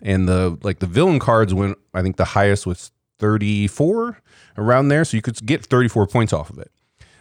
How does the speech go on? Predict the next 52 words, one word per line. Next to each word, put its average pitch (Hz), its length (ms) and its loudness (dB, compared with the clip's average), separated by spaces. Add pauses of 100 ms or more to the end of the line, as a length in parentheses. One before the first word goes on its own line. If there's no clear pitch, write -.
But 104 100 2
if 87 60 -2
you 110 60 2
take 131 200 2
a 127 40 2
second 196 380 0
villain 95 280 4
card, 92 380 2 (100)
or 90 520 -2
with 92 180 -4
any 151 180 2
of 82 100 -2
them, 80 140 -6
if 78 60 -6
you 82 80 -4
take 104 180 2
another 104 320 4
card 113 320 2
in 92 100 2
that 85 160 -2
suit, - 340 -2 (360)
then 101 220 2
every 117 480 4
card 107 340 4
is 90 80 2
only 98 180 2
worth 92 260 -2
two 101 140 0
points - 500 -6 (520)
in 98 200 0
that, 87 240 -6 (320)
in 98 160 0
your 82 100 -2
score - 220 -4
pile 73 260 -6
for - 140 -10
that, 64 180 -18 (520)
uh, 90 140 2
particular 85 500 -2
suit. - 300 -8 (600)
So 113 560 2
the 110 320 0
four-player 233 440 2
game, 190 160 2
we 160 100 2
played 226 220 0
a 196 40 0
five-player 165 380 2
game 127 140 2
the 110 60 2
next 113 260 0
day, 107 340 2